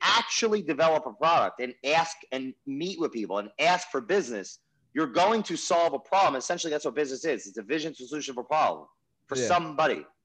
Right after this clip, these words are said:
Speaker 1: And you're going to do very, very, very well. The more that you are able to solve and the, and,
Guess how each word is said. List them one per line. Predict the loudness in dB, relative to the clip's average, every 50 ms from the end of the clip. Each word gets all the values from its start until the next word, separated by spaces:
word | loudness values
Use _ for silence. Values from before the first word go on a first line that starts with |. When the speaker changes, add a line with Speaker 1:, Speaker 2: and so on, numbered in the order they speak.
| _ _ _ _ _ _ _ _ _
Speaker 1:
And | -2 0 0
you're | 0 0
going | 2 4 4 6 6 4 2
to | -2 -4
do | -2 0 0 0
very, | 0 2 4 4 4 4 4
very, | 2 2 2 2 2
very | 2 2 2 4 2 2
well. | 4 4 4 4 4
The | 2 0
more | 0 2 4 4 4 4
that | 4 2 0
you | 2 2 4
are | 4 4 4 4
able | 2 2 2 -2
to | -4 -6 -8
solve | -4 0 2 4 6 6 6 6 4 2 -2 -6 _ _ _ _ _ _
and | -2 0 0 0
the, | -2 -2 -6 -10 -6 -2
and, | -2 0 0 -2 -6